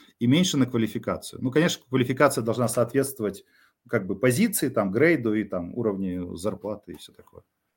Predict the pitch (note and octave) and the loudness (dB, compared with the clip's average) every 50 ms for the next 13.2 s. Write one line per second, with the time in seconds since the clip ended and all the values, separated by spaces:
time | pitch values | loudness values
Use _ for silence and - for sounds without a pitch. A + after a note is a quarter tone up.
0 | _ _ _ _ _ _ _ _ _ _ _ _ _ _ - B2+ C3+ C3 - - | _ _ _ _ _ _ _ _ _ _ _ _ _ _ 4 4 4 4 8 8
1 | F3 D#3+ - C#3+ B2+ A#2 E3 F#3+ F#3 F#3 - - - A#2 - C#3+ A#2+ B2+ C3 A2+ | 8 10 10 10 8 10 10 8 8 6 2 -4 -4 0 2 4 6 8 8 8
2 | A2 G#2+ G2 F2 F2+ - _ - - - A2+ A2 G#2 G#2 F#2 F2+ - _ _ _ | 6 6 4 0 -4 -8 _ -10 -4 0 2 2 2 2 0 -4 -10 _ _ _
3 | _ _ - - - A2 B2+ F3 F#3 E3+ E3 - - C#3 B2 B2 A#2+ - C#3 C3+ | _ _ -10 -4 2 4 6 8 8 8 8 8 6 4 4 4 4 6 6 6
4 | - - C#3 B2 B2+ D3+ C#3 A#2+ B2 A#2+ A#2 - - B2 A2+ C3+ C#3+ E3+ A3 A#3+ | 4 2 0 2 4 4 6 6 4 4 2 2 0 0 0 2 2 2 2 0
5 | A#3 - _ _ _ _ _ _ _ _ _ _ _ _ - - - C3 - - | -2 -8 _ _ _ _ _ _ _ _ _ _ _ _ -10 -6 -4 -4 2 4
6 | B2 A2+ G#2 G2 F#2 - - - - - _ _ _ _ _ _ _ _ _ _ | 4 6 6 4 2 0 -6 -12 -16 -20 _ _ _ _ _ _ _ _ _ _
7 | _ - G2+ - B2+ D3+ F#3 F3 C#3+ A2+ - - - B2+ A#2+ A#2 - - A#2 B2+ | _ -10 0 6 6 8 8 6 4 -2 -2 0 4 6 6 6 4 4 2 2
8 | B2+ C#3 D#3 A3+ A3 - - D3 B2 - - A2 G#2 - - F#2+ F#2 - F#2+ F#2 | 2 2 0 0 -2 -2 -2 -2 0 2 2 2 0 0 -4 -12 -10 -8 -6 -6
9 | F2+ F2+ - - - G1+ G#1+ G#1+ A1 A1 - - - - - D3 C#3 B2 G2 F#2 | -6 -6 -8 -8 -8 -8 -8 -8 -8 -10 -10 -12 -12 -4 0 2 2 2 0 -2
10 | F#2 G2+ F#2+ E2+ D#2+ - - _ _ _ _ _ _ - B2 B2 B2 C3+ B2 D3 | -4 -4 -4 -4 -4 -8 -14 _ _ _ _ _ _ -4 -4 -2 0 2 4 4
11 | F#3 F#3 F#3 - B2 A#2+ C#3 C#3+ C3 A2 G#2+ G#2 G2 - - A#2 A2+ A2+ G#2+ - | 4 4 2 0 -2 0 0 2 2 2 2 0 -2 -4 -6 -4 -2 -2 -2 0
12 | - C#3+ C3+ A2+ G2 F#2+ C#3+ C#3+ C3 - A#2+ G#2+ - - G2 - A2+ G#2 G2 F2 | 2 2 2 2 2 4 2 2 2 2 -2 -4 -4 -8 -8 -6 -4 -2 -2 -2
13 | E2 E2 F2 | -4 -8 -12